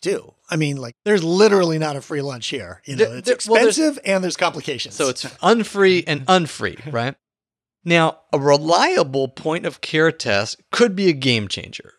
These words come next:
Speaker 2: by accelerating the ability to make accurate decisions in these emergent bleeding situations. The doac dipstick is a urine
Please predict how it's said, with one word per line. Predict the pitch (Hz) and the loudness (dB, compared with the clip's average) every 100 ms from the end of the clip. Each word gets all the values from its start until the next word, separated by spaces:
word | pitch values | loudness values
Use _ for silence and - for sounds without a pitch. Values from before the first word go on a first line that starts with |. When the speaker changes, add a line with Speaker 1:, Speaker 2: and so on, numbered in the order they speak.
| _ | _
Speaker 2:
by | 120 113 117 - | -4 0 0 -4
accelerating | 127 - - 202 254 208 180 175 160 | -8 -10 0 4 4 4 2 -2 -2
the | |
ability | 117 107 135 147 143 | -2 -2 -2 0 -2
to | - | -2
make | 107 113 123 - _ - | -4 -4 -4 -8 _ -4
accurate | 185 208 - 208 170 170 | -4 -4 -8 -6 -6 -6
decisions | 139 - 143 117 104 107 - | -8 0 2 2 -2 -6 -10
in | 123 | -8
these | 107 107 - | -4 -4 -4
emergent | 117 107 104 107 110 110 | -4 0 -2 -2 -6 -8
bleeding | 104 107 101 | -8 -8 -8
situations. | 104 - - 143 170 - - _ _ _ _ _ _ _ | -10 -10 -2 0 2 0 -10 _ _ _ _ _ _ _
The | - 110 | -12 -12
doac | 110 135 185 254 294 226 220 - | -8 2 4 6 4 4 0 -4
dipstick | 139 110 131 170 - - - - - _ _ _ - | -18 -2 2 2 0 -6 -8 -8 -20 _ _ _ -8
is | 131 117 | -6 -4
a | |
urine | 101 95 107 143 175 208 226 | -6 -8 -2 0 2 0 -4